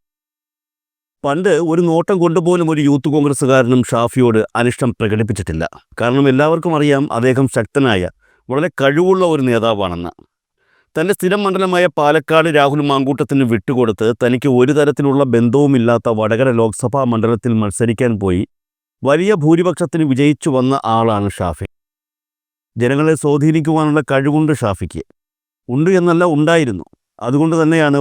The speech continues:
വടകരയിൽ പുള്ളിക്ക് വിജയിക്കാൻ കഴിഞ്ഞതും. പക്ഷേ കഥകൾ കഴിഞ്ഞ ദിവസം മുതൽ മാറിക്കൊണ്ടിരിക്കുകയാണ്. ദാ ഇന്ന് പുതിയ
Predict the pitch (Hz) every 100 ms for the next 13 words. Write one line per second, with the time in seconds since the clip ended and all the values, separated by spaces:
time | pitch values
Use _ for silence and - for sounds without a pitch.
0 | 131 131 151 151 147 135 131 131 131 123
1 | 113 131 117 127 113 104 95 92 101 _
2 | _ _ _ _ _ _ _ _ _ _
3 | _ - 170 226 202 185 175 202 196 170
4 | 170 165 156 151 - 147 139 139 131 123
5 | 120 123 127 110 98 98 90 82 - _
6 | _ _ _ - 151 143 135 160 117 120
7 | - _ _ 143